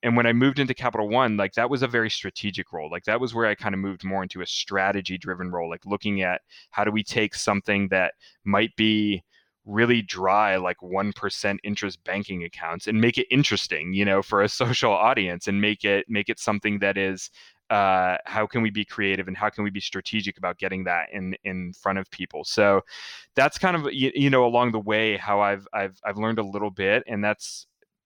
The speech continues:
I put a little bit of that all together in my current role today and try to, but also learn from my team, 'cause my team all come, they all come from different backgrounds too, whether it's the agency side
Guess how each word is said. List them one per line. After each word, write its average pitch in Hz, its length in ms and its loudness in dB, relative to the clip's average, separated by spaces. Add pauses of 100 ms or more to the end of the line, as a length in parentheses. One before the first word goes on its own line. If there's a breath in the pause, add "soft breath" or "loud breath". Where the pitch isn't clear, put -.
I 101 80 -4
put 131 240 0
a 117 60 0
little 107 320 0 (220)
bit 95 140 -4
of 95 120 -4
that 95 340 2
all 98 180 2
together 92 480 -2
in 98 100 -2
my 90 120 -4
current 95 320 -6
role 95 180 -4
today 92 400 -2
and 98 140 -2
try 95 320 0
to, 92 420 -4 (340 loud breath)
but 135 140 2
also 156 300 4
learn 131 260 4
from 117 160 0
my 101 160 2
team, 87 300 -6
'cause 95 160 -12
my 113 140 0
team 131 220 -2
all 113 120 4
come, 107 360 -4
they 117 120 2
all 160 120 4
come 135 220 -2
from 101 160 -4
different 95 300 -8
backgrounds 92 520 -4
too, 101 380 0 (380 loud breath)
whether 104 260 2
it's - 140 -8
the - 180 -10
agency 104 440 -2
side 104 520 2